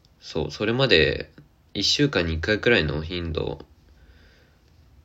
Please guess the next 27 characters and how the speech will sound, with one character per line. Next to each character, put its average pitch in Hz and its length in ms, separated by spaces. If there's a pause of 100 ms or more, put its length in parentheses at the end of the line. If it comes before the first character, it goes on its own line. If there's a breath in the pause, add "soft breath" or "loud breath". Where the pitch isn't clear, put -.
(220)
で 78 320
投 90 220
稿 85 380
を 82 120
続 90 260
け 92 140
て - 100
い 87 60
た 87 100
の 78 140
で、 76 220
す 95 160
ご 107 120
い 92 40
な 82 100
ん 80 60
か 80 80
不 - 0
思 - 260
議 107 80
な 107 140
感 104 500
覚 - 220
と 98 120
い 95 100
う 90 60
か、 87 200